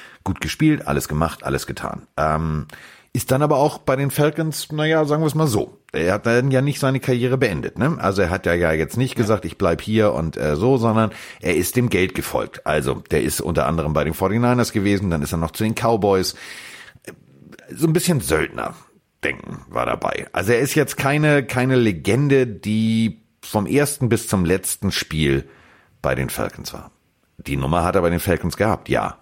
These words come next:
Speaker 1: Er hat auch großartige Leistung gebracht, ja. Aber ganz ehrlich, die Raiders und Cowboys haben zum Beispiel nicht mal eine Nummer gesperrt. Die haben, äh, da kannst du alle Nummern frei nehmen. Egal, ob du Emmitt Smiths Nummer haben willst oder, oder, oder. Diese Diskussion, ich find sie lächerlich.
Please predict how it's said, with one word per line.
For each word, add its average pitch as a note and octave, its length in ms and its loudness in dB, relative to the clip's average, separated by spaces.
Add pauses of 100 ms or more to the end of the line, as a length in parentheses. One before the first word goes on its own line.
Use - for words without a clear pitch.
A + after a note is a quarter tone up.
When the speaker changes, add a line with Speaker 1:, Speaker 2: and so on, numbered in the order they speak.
(100)
Speaker 1:
Er - 120 -12
hat - 120 -2
auch A#1+ 140 -2
großartige C2+ 460 0
Leistung D2+ 360 -2
gebracht, G1+ 360 -10
ja. A#1 360 -2 (760)
Aber C#2 440 -2 (300)
ganz F2 180 -2
ehrlich, E2 320 -2
die D#2+ 140 -2
Raiders G2+ 340 2
und E2+ 100 -4
Cowboys F#2 580 -2
haben F#2 200 -2
zum F#2+ 140 0
Beispiel F2 260 0
nicht F2 160 -4
mal F2 100 2
eine F#2 240 0
Nummer F2 380 2
gesperrt. - 680 -2 (680)
Die G2 100 0
haben, A#2 220 0
äh, F2 120 -2
da G2+ 140 -2
kannst - 240 0
du A#2+ 60 0
alle C#3 200 2
Nummern A#2 280 2
frei G2+ 260 0
nehmen. D#2 260 0
Egal, G2+ 300 2
ob A2 80 0
du - 80 2
Emmitt G2 280 0
Smiths B2 280 -2
Nummer A#2+ 220 4
haben A2 180 2
willst G#2+ 180 2
oder, G#2+ 280 2
oder, F#2+ 220 4
oder. C#2+ 220 0 (460)
Diese G#2 220 2
Diskussion, G#2+ 580 2
ich - 140 -6
find F#2 180 0
sie F2 100 0
lächerlich. D#2 680 -2